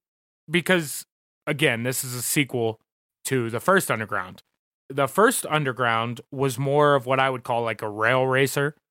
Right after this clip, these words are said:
whereas it's just, like, you race, you go back to a screen, they tell you some stuff, you race again, you go back to a screen,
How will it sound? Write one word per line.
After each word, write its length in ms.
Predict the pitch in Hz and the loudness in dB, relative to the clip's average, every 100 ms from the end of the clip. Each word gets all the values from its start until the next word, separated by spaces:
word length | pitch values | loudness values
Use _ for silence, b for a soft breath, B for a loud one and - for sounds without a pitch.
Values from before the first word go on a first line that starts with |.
| _ _ _ | _ _ _
whereas 360 | 160 131 127 120 | -2 0 0 -4
it's 180 | 123 - | -8 -10
just, 200 | 123 135 | -6 -2
like, 380 | 113 104 - _ _ _ _ _ _ - | 0 -2 -8 _ _ _ _ _ _ -8
you 180 | 139 | -4
race, 520 | 127 151 208 - - - _ _ | 2 4 4 0 -6 -10 _ _
you 100 | 139 | 0
go 140 | 143 156 | 2 4
back 200 | 165 - | 2 2
to 100 | 170 | -2
a 60 | |
screen, 520 | 143 - 165 170 165 151 _ | 0 2 2 2 0 -6 _
they 100 | 135 | -4
tell 180 | 131 147 | 0 2
you 120 | 143 | 2
some 200 | 135 147 | 0 -4
stuff, 400 | - 143 139 - | -2 0 0 -2
you 220 | - 123 120 | -12 -6 0
race 260 | 123 123 | 2 0
again, 380 | 123 120 117 113 | 0 0 0 -2
you 60 | 104 | -4
go 100 | 123 | -2
back 160 | 113 | -2
to 100 | - | -4
a 60 | 110 | -8
screen, 480 | - 117 113 110 | -4 -4 -2 -6